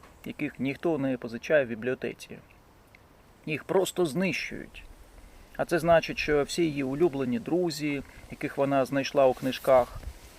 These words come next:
теж можуть зникнути. Чи зуміє дівчинка знайти спосіб, як цьому зарадити? І чи зможе розкрити таємницю історії про зачарований ліс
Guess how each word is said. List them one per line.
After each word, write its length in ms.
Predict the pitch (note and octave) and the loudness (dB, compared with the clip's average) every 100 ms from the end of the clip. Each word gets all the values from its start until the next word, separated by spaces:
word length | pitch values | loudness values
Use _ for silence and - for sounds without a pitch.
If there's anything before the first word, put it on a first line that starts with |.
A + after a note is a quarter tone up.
| - - - - - - - - - - - - | -20 -20 -20 -20 -20 -20 -20 -18 -16 -16 -18 0
теж 220 | D3 F#3 | 0 2
можуть 340 | G3 D3+ C3 | 2 2 -2
зникнути. 560 | G#2+ D3 - - - G#2 - - - - - - - - - - - - - - - - | -2 -2 -2 -8 -6 -8 -8 -8 -4 -2 0 0 -2 0 -2 -2 -4 -8 -12 -16 -16 -8
Чи 120 | - | -2
зуміє 380 | D#3+ A3+ A#3 F3 | 4 8 8 6
дівчинка 560 | C3+ G3 - C#3+ C3+ | 0 -2 -2 0 0
знайти 340 | B2 D3+ D#3 D#3 | 0 0 0 -4
спосіб, 420 | - E3+ - A#2 - - | 0 0 0 -6 -8 -8
як 220 | B2 C3+ - | 0 2 0
цьому 400 | C3+ C3 B2+ A2 - | -4 -2 -2 -2 -6
зарадити? 600 | A#2 D#3 F#3+ A2+ - C#2+ - - - - - | -2 2 2 0 -10 -12 -14 -20 -20 -20 -12
І 60 | B2+ | -4
чи 140 | E3+ | 0
зможе 380 | G#3+ G#3 D3 C3+ | 4 4 4 2
розкрити 460 | D3 - D#3+ C3+ | 0 -2 -4 -4
таємницю 480 | A#2+ C3 D3 C#3+ - | -4 -2 -2 -4 -6
історії 420 | A#2 - D3 A#2+ | -8 -2 -2 -2
про 260 | A2 A#2 A2 | -4 -4 -4
зачарований 1000 | A2+ - - B2 C#3 C3 A#2 G#2+ G#2 G2+ | -6 -12 -6 -2 0 0 -2 -4 -6 -8
ліс 340 | D3 C4+ - | -8 -8 -12